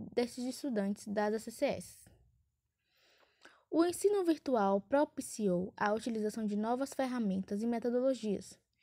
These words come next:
e o contato com convidados de diversas regiões do Brasil,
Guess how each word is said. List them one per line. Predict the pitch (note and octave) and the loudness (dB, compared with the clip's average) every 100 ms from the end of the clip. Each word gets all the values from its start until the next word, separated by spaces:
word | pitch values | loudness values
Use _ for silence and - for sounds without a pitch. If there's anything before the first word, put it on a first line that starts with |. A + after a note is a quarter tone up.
| _ _ - | _ _ -4
e | B3 | 0
o | C4 | 2
contato | D4+ D4 A3 G3 A3+ | 0 0 0 0 -2
com | A#3 | -6
convidados | A3+ A#3+ A#3+ G3+ G3+ | -6 -4 0 2 2
de | G#3 G#3+ | -2 -4
diversas | A3+ A3+ A#3+ A#3 | 0 0 0 -2
regiões | B3 A#3 A#3 | 0 0 0
do | A3+ | 0
Brasil, | A#3+ C4+ C4 G3 | 2 2 2 -4